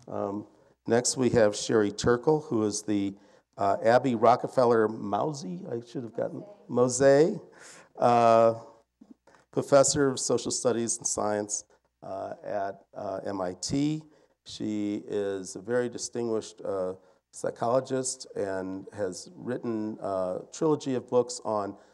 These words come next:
uh, her studies of people dealing with, uh, this kind of technology, people and technology. Life on the Screen is, uh, classic, but she has a trilogy in that area, and, uh,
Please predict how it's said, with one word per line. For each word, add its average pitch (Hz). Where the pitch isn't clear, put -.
uh, 104
her -
studies 120
of 107
people 127
dealing 147
with, 123
uh, 113
this 117
kind 120
of 110
technology, 143
people 143
and 113
technology. 127
Life 120
on 127
the 110
Screen 139
is, 113
uh, 107
classic, 127
but 120
she 117
has 110
a 101
trilogy 127
in 117
that 110
area, 101
and, 98
uh, 95